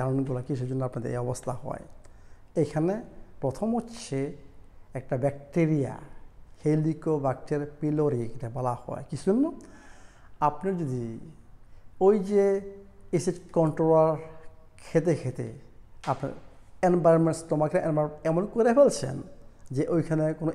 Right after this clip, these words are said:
অ্যাসিডিক আর এনভায়রনমেন্ট নাই, তখন এই ব্যাকটেরিয়াগুলো ওইখানে জন্মগ্রহণ করে। এইটা হচ্ছে Helicobacter pylori এটাকে বলা হয়। ওইটাই যে দায়ী আপনার এই প্রবলেমের জন্য। তখন যদি আপনি এই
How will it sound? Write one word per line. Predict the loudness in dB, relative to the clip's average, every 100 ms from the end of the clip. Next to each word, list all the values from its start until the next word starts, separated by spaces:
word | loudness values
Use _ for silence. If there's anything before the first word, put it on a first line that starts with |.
| 0
অ্যাসিডিক | 0 2 2 2 0
আর | 0
এনভায়রনমেন্ট | 0 2 2 2 0 0
নাই, | 0 0 -4 -14 -20 -2 0
তখন | 2 2 0 -4
এই | -4 -2
ব্যাকটেরিয়াগুলো | -6 -4 -4 -2 -2 -2 -2 -4
ওইখানে | -10 -8 -8 -8 -12 -10
জন্মগ্রহণ | -8 -4 -4 -4 -6 -6
করে। | -6 -6 -10 -20 -20 -8
এইটা | -4 -2
হচ্ছে | -2 -4 -2
Helicobacter | -2 -2 -4 -6 -6 -8 -8 -14 -12 -4
pylori | 2 2 0 -10 -14 -14 -8
এটাকে | -6 -4 -4
বলা | -4 -4
হয়। | -6 -6 -14 -20 -20 0 8
ওইটাই | 8 8 4 2 2 2
যে | 2 4
দায়ী | 4 2 -2 -6 -6
আপনার | -6 -6 -4 -4
এই | -6 -4
প্রবলেমের | -6 -4 -6 -4 -2
জন্য। | -2 -4 -8 -12 -18 -20 -20 -20 -20 -20 -20 -20 -20 -20 -20 -20 -20 -4 8
তখন | 10 10 8 8
যদি | 6 4 4 4
আপনি | 4 4 6 6 4 4 4
এই | 4